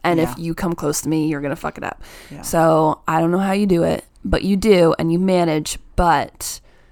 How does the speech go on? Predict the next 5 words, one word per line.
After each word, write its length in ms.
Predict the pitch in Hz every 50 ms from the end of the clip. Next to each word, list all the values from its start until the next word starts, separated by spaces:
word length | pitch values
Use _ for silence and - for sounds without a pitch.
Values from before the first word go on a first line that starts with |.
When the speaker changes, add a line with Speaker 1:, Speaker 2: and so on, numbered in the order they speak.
| - - _ _ _ _ _ _ _ _ -
Speaker 1:
you're 160 | - 190 175
very 520 | 165 165 170 165 180 185 175 165 156 170 170
sensitive 800 | - - 147 156 160 156 - - 156 147 135 147 165 - - - - -
to 480 | 165 160 160 120 101 87 - 202 - -
people 600 | - - 160 151 - 151 151 117 127 - 208 -